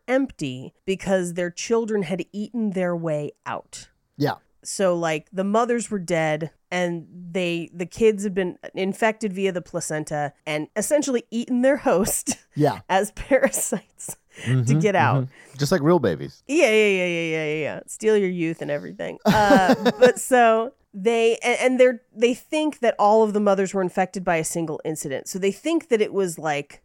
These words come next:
Speaker 1: one thing infected everybody at the same time. That's why they got all these kids that are kind of the same age. What we don't know, it, it must have happened multiple places, and that's how we get the second set of kids.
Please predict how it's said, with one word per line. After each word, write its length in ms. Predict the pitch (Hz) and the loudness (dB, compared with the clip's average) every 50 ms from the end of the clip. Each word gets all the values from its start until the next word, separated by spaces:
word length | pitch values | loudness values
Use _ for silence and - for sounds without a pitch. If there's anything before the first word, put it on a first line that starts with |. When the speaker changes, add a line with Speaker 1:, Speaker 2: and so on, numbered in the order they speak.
| _ _ | _ _
Speaker 1:
one 960 | - 165 175 180 185 196 202 208 214 214 220 226 226 226 226 226 220 220 208 214 _ _ _ | -18 -14 -12 -8 -2 0 2 2 4 4 4 4 4 2 2 2 0 0 0 -2 _ _ _
thing 540 | - - - - 226 214 208 185 180 175 | -20 -8 0 2 2 4 4 2 0 0
infected 580 | 165 165 175 - - 190 170 165 - 170 170 - - | -2 -2 -4 -2 -2 -2 -2 -2 -4 -6 -6 -4 0
everybody 520 | - 269 254 240 240 220 208 208 196 185 185 | 0 0 2 2 0 0 2 2 2 2 0
at 60 | - | -2
the 80 | - 175 | -4 -6
same 240 | - - 175 170 165 | -6 -4 -4 -4 -4
time. 360 | - - 214 208 208 208 202 | -4 -2 0 0 0 2 0
That's 160 | 190 180 - | -2 -2 -2
why 100 | 196 180 | -2 -2
they 100 | 180 180 | -2 -2
got 200 | 165 190 175 - - | -2 -2 -2 0 2
all 220 | 175 185 190 196 | 4 4 4 4
these 220 | 190 196 180 165 - | 2 -2 -6 -10 -10
kids 280 | - - 190 180 175 | -8 -6 -6 -6 -6
that 120 | 185 180 170 | -6 -8 -8
are 60 | 165 | -8
kind 200 | - - 185 180 | -8 -6 -6 -6
of 80 | 175 | -4
the 60 | 170 160 | -6 -6
same 300 | - - 165 156 151 151 | -8 -6 -6 -6 -4 -6
age. 280 | 139 120 71 65 - - _ _ _ _ | -6 -6 -8 -10 -14 -18 _ _ _ _
What 240 | - 202 226 233 208 | -2 0 0 0 2
we 120 | 262 247 | 0 -2
don't 440 | 220 190 170 226 247 294 359 370 - | -2 0 4 4 4 4 4 2 -2
know, 400 | 226 226 208 196 185 175 175 175 | 0 2 4 4 4 4 2 2
it, 180 | 123 202 233 - | 2 0 0 0
it 100 | 226 262 | 2 0
must 240 | 254 247 262 285 277 - | 2 2 2 2 0 0
have 80 | 269 | 0
happened 280 | 247 240 226 233 226 214 | 0 0 0 0 -2 0
multiple 340 | 202 202 190 - - 170 160 | 0 -2 -2 -4 -8 -14 -12
places, 560 | - - 233 233 240 - - 196 175 170 160 | -6 -4 -2 -2 -2 -2 -2 -2 -2 -2 -2
and 100 | 170 175 | -2 -2
that's 160 | 180 185 - | -2 -2 -2
how 80 | - 196 | -4 -4
we 100 | 185 180 | -4 -4
get 240 | 160 175 160 - - | -4 -4 -6 -6 -8
the 40 | - | -12
second 480 | - - - 302 320 320 - - - | -10 -8 -4 -4 -4 -2 -2 -2 -2
set 200 | - - 190 165 | -2 -4 -2 -2
of 120 | 160 147 - | -4 -6 -10
kids. 440 | - - 156 143 143 139 131 - | -8 -6 -4 -4 -4 -6 -8 -12